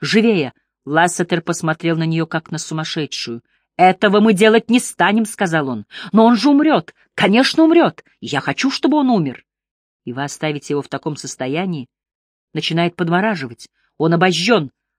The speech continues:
Лассетер вздохнул. «Послушайте,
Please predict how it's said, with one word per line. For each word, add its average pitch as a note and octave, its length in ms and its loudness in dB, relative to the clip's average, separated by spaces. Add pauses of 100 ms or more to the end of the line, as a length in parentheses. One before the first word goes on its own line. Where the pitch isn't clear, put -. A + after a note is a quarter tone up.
(180)
Лассетер F3+ 540 -2
вздохнул. C3+ 800 -8
«Послушайте, - 760 -10